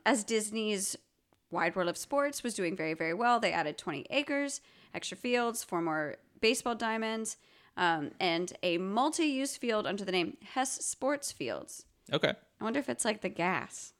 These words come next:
Speaker 1: Isn't Hess gas? Isn't
Speaker 2: I
Speaker 1: that a
Speaker 2: don't,
Speaker 1: thing?
Speaker 2: I don't know. Maybe, but I, I, I really don't know. Um, but I am curious about what, like, the, uh, what the multi-use fields are. I mean, I assume it's just, like,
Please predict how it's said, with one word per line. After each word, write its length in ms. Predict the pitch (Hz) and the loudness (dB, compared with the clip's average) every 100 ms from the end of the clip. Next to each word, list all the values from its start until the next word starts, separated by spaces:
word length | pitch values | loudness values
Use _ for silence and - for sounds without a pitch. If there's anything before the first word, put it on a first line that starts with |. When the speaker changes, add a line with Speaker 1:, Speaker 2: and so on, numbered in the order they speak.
| 302 _ _ | _ _ _
Speaker 1:
Isn't 280 | 240 302 - | -2 -2 -2
Hess 400 | 196 214 208 - - | -8 -8 -6 -10 -10
gas? 400 | 220 208 - - - | -12 -12 -14 -14 -4
Isn't 60 | |
Speaker 2:
I 60 | 214 | -2
Speaker 1:
that 60 | |
a 40 | 277 | 0
Speaker 2:
don't, 120 | 269 | 0
Speaker 1:
thing? 140 | 285 | 2
Speaker 2:
I 40 | 285 | 0
don't 160 | 277 | 0
know. 120 | 294 226 | 4 8
Maybe, 500 | 208 196 - 90 85 | 8 8 6 2 0
but 380 | - 87 71 - - - | 0 2 2 0 -6 -4
I, 60 | |
I, 260 | 87 92 90 - | -2 0 -2 0
I 60 | 90 | 0
really 420 | 82 82 85 82 | 2 2 2 0
don't 220 | 85 92 | -2 0
know. 260 | 92 92 85 - - - | 2 0 0 -8 -16 0
Um, 340 | 92 92 92 | 6 6 6
but 120 | 92 90 | 4 6
I 80 | |
am 140 | 95 92 | 8 6
curious 260 | - - | 4 2
about 160 | 87 82 | 0 0
what, 140 | 85 82 | 0 -2
like, 160 | 82 | -6
the, 380 | 82 85 85 82 | -6 -6 -4 -2
uh, 320 | 82 82 78 | -2 -4 -6
what 160 | 85 82 | -6 -4
the 80 | 82 | -2
multi-use 600 | 80 80 80 80 80 - | -2 -2 -2 -2 -2 -2
fields 340 | - 85 85 82 | -2 -2 -2 -4
are. 240 | 85 95 95 | -2 -2 -2
I 60 | |
mean, 120 | 156 | -4
I 40 | 73 | -4
assume 340 | - - - - _ - - | -4 -6 -6 -14 _ -20 -14
it's 160 | - - | -10 -8
just, 140 | - | -6
like, 180 | - - | -4 -6